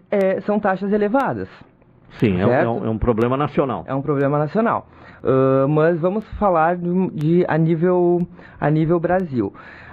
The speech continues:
Speaker 1: A nossa última pesquisa de saúde bucal, ãh, realizada mostrou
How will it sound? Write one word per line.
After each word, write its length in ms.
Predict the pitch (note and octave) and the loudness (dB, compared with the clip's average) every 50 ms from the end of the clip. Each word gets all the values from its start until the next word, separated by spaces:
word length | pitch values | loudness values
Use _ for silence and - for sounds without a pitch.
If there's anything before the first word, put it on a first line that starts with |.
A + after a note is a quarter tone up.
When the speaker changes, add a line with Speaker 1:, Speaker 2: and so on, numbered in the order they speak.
| - | -6
Speaker 1:
A 140 | - - D#3 | -2 0 2
nossa 220 | E3 F3+ F#3 F#3 G#3 | 2 2 2 2 0
última 200 | A3 G#3+ B3+ B3 | 0 0 0 0
pesquisa 380 | A#3+ B3 F#3+ - G#3+ G3 A3 | 0 -2 -2 0 0 0 0
de 60 | F#3 | 0
saúde 240 | - G#3 F#3 F3 D#3+ | 0 0 0 0 -2
bucal, 500 | D#3 D#3+ D#3+ - D3+ C3 C3 D3 F3+ A#3 - _ _ _ _ - - - - | -6 -6 -4 0 0 2 2 0 0 -4 -8 _ _ _ _ -20 -16 -6 -2
ãh, 140 | C3+ C#3 | 0 2
realizada 680 | C#3 C#3 C#3 C#3 C#3 C#3 C3 A#2+ B2+ A#2 A#2+ B2 D3+ D#3+ | 2 4 2 2 0 -2 -2 0 2 2 2 2 0 0
mostrou 640 | D#3+ D#3 D#3+ D#3 - - - C#3+ C3 C#3+ F3 G#3+ G#3 | 0 0 -2 -2 -2 -2 0 2 2 2 2 0 -2